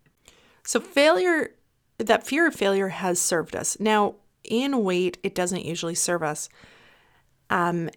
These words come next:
it can create a bunch of baggage that ends up with us sabotaging ourselves. And if you want to know about sabotage, listen to last week's episode, uh,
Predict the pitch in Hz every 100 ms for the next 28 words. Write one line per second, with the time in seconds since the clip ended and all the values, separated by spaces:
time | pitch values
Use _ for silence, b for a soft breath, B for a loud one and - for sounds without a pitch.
0 | - 190 175 - - 180 - 196 190 196
1 | 185 - _ 196 180 185 180 175 165 202
2 | 220 226 208 175 - 170 - 175 170 170
3 | 170 156 160 156 156 - 156 156 156 160
4 | 156 160 156 - 135 110 - 190 180 170
5 | B B B - 190 202 226 - 254 226
6 | 208 - 190 185 - 247 240 - 196 -
7 | 202 196 175 170 170 175 190 185 180 -
8 | 165 185 - 196 190 202 B B B B
9 | _ 196 175 170